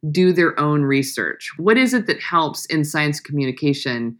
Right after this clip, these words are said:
to let people feel like they are in charge of understanding how science was done and how that science led to the interpretations that they're seeing out in the world? We also want to understand what people want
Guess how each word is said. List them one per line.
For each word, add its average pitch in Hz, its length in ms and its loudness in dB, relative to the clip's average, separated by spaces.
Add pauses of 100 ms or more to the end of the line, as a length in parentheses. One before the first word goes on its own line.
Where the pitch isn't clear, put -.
(280)
to 190 160 2
let 208 320 2
people 277 260 0
feel 214 220 4
like 190 180 2
they 175 140 2
are 175 260 2
in 190 140 2
charge 117 520 2
of 131 120 -4
understanding 127 680 -2
how 131 280 -2
science 123 480 -6
was 120 180 -4
done 117 540 -2 (260)
and 135 160 -2
how 131 480 4
that 131 220 2
science 131 340 -2
led 131 340 0
to 139 80 -4
the 127 140 0
interpretations 120 1000 -4
that 120 140 -8
they're 117 120 -6
seeing 117 480 -6
out 120 140 -4
in 120 100 -8
the 120 80 -10
world? 117 500 -10 (320)
We 151 160 4
also 156 260 2
want 156 200 0
to 139 40 2
understand 131 500 -2
what 117 100 -8
people 120 300 -6
want 143 460 -4